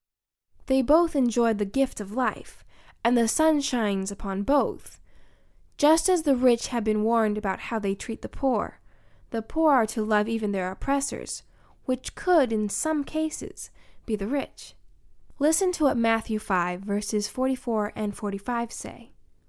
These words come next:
"But I say unto you, love your enemies,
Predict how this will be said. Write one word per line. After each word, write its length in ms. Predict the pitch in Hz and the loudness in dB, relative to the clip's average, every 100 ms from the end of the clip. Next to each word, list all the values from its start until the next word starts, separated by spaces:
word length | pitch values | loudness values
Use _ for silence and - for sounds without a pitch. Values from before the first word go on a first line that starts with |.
| _ - - - | _ -20 -20 -2
"But 180 | 240 - | -2 4
I 220 | 277 320 | 6 6
say 260 | 330 269 226 | 4 0 0
unto 320 | 208 - 214 | -2 -6 -8
you, 260 | 185 151 - _ - - _ - | -8 -8 -12 _ -20 -20 _ -2
love 280 | 262 330 359 | 6 6 8
your 140 | 330 | 6
enemies, 640 | 277 269 220 185 208 - | 6 4 2 -2 -8 -14